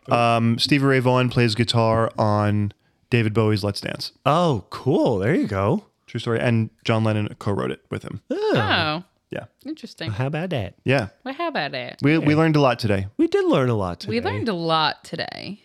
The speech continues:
Speaker 2: Yeah.
Speaker 1: Yeah. Feels good, sirs.
Speaker 2: Good job, everybody.
Speaker 3: Thanks.
Speaker 2: All right. Well, I think that's as good a place as any to wrap it up.
Speaker 1: Yep. Uh, please like, share, and subscribe. Tell all your friends about us. Uh, take out an ad in your local newspaper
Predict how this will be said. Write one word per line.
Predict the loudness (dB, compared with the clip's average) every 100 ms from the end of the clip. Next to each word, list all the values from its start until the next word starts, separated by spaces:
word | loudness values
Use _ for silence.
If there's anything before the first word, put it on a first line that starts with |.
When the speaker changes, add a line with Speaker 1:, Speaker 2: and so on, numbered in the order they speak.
| -6
Speaker 2:
Yeah. | -4
Speaker 1:
Yeah. | -4 -6 _ _
Feels | -2 -2
good, | 0 -2
sirs. | -2 -4 -6 -12 _ _ -4
Speaker 2:
Good | 0
job, | 4 2
everybody. | 2 0 -2 -2 -8 -14
Speaker 3:
Thanks. | -14 -14 -20 -20 _ _ -2
Speaker 2:
All | 0
right. | 0 -2 _ _ 0
Well, | 2 4
I | 2
think | 2 0 0 _ _ _ _
that's | 0 0
as | 0
good | 0
a | 2
place | 0 0
as |
any | 0 2
to | 2
wrap | 0 2
it | 0
up. | -2 _ -2
Speaker 1:
Yep. | 0 0 -6 _ -18 -18 -2
Uh, | 2 2
please | 2 2 2 2
like, | 2
share, | 2 2
and | 2
subscribe. | 0 0 2 2 4
Tell | 4
all | 4
your | 2
friends | 2 0
about | 0 2 2
us. | 4 4 2 0
Uh, | 0
take | 2 2
out | 2 2
an | 2
ad | 2 2
in |
your | 2 2
local | 2 2
newspaper | 2 2 0 0 0 0 0